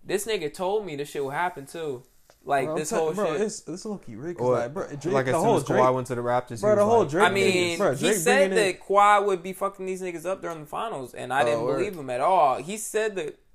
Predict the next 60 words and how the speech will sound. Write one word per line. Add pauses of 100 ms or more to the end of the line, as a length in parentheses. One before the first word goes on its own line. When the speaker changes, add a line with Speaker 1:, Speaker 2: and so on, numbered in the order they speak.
Speaker 1:
the
Raptors
would
win. (140)
Speaker 2:
Bro,
it's
Speaker 3:
Word.
Speaker 2:
Drake.
Speaker 1:
I
ain't
believe
it
at
Speaker 2:
Hey,
Speaker 1:
all.
Speaker 2:
it's
Drake,
bro. (560)
It's
Drake,
bro.
Speaker 3:
It's
Speaker 2:
Drake
just
bringing,
bro,
Drake
bringing
money
to
the
N
B
A,
Speaker 1:
I
feel
Speaker 2:
bro.
Speaker 1:
like
it's
Drake,
too,
and
Speaker 2:
Yeah.
Speaker 1:
I
feel
like
it
could
be
fake,
Speaker 2:
No,
he
Speaker 1:
but
Speaker 2:
getting,
he
pulling
them
more
viewers,
bro.